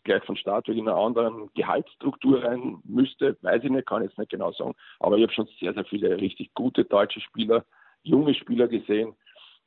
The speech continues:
äh, die echt Potenzial haben. Und das ist zum Beispiel auch etwas, wo ich sag, das ist ja witzig. Auf der einen Seite sind fünfzig, sechzig Österreicher in Deutschland unterwegs. Und ich werde mir jetzt mit, ich hab den Alex Bade ja, äh, bei mir dabei,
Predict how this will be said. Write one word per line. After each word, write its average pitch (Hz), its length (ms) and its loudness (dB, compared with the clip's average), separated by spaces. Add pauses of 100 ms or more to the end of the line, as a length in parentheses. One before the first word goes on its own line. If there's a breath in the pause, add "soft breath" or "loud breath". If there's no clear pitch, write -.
äh, 101 340 2 (280)
die 98 180 2
echt - 180 -4
Potenzial 98 600 0
haben. 78 160 -6 (380 soft breath)
Und - 140 -12
das 104 120 -2
ist 117 120 -8
zum 127 100 0
Beispiel 107 280 2
auch 107 160 2
etwas, 107 260 -4 (180)
wo 98 180 -4
ich 139 200 -2
sag, 131 180 2 (200)
das - 160 -8
ist 110 100 -6
ja 95 120 0
witzig. 151 480 -2 (420 soft breath)
Auf - 140 -10
der 110 120 2
einen 113 140 -2
Seite 104 220 -4
sind 101 180 -6
fünfzig, - 420 -6
sechzig - 600 -4
Österreicher 101 480 -2
in 95 80 -6
Deutschland 123 400 0
unterwegs. 131 440 2 (520 loud breath)
Und - 220 -6
ich - 320 0 (180)
werde 120 240 2
mir 117 80 0
jetzt - 160 -6
mit, 110 200 -14
ich 104 180 -4
hab 110 140 0
den 104 140 0
Alex 98 280 -2
Bade 117 320 4
ja, 139 200 2
äh, 104 320 -6 (180)
bei 123 100 -2
mir 135 280 0
dabei, 135 580 0